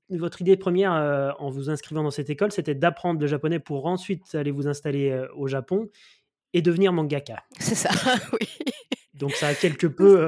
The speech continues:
Speaker 1: heu, dévié.
Speaker 2: <laughs> Ça a dévié parce que, hem, moi depuis, heu, l'âge de six ans à peu près, je veux être dessinatrice de bande dessinée. Donc
Speaker 1: Mmh
Speaker 2: j'ai t-,
Speaker 1: mh.
Speaker 2: j'ai vraiment été nourrie à tout ce qui est, heu, heu, les Schtroumpfs, hem,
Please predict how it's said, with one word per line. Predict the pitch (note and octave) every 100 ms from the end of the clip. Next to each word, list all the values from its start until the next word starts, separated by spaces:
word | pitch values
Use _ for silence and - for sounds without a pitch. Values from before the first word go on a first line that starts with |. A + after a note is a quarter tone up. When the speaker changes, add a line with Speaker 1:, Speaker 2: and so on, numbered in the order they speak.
| D3+
Speaker 1:
heu, | D3
dévié. | F3 C#3 F3+ D#3+
Speaker 2:
<laughs> |
Ça | C#3 F#3 F#3+
a | A3
dévié | G3 F#3+ E3+ D3+ - - - - -
parce | D#3+ -
que, | -
hem, | E3+ E3 D3 C#3+ D3 - - - - -
moi | D3 F3
depuis, | F3 - - A#3 C4 C4 -
heu, | F#3 F3 E3+ D#3+ D#3+ D#3
l'âge | E3 G3 E3
de | F3
six | - G3+ E3+
ans | F3 -
à |
peu | - E3
près, | - E3 F#3 -
je | D#3 D#3
veux | D3+ D#3+ -
être | E3 - D#3
dessinatrice | D#3 D#3+ D#3+ D3+ - F3+
de | D#3+
bande | D3 D3+
dessinée. | C#3+ C#3 D3 F#3 - _ _ _ _ F3
Donc | D#3+
Speaker 1:
Mmh |
Speaker 2:
j'ai | A#2 C#3+
t-, | C#3
Speaker 1:
mh. | E3
Speaker 2:
j'ai | D#3
vraiment | D3 D#3+ E3 E3+
été | D#3
nourrie | D#3 E3 D#3 F3 F3+
à | C#3+
tout | - D#3
ce | - -
qui | -
est, | D#3 D#3 D3+ -
heu, | - - - -
heu, | D#3+
les | -
Schtroumpfs, | - - E3 E3 E3 E3+ - C#3+
hem, | C3 B2 A#2+ C3+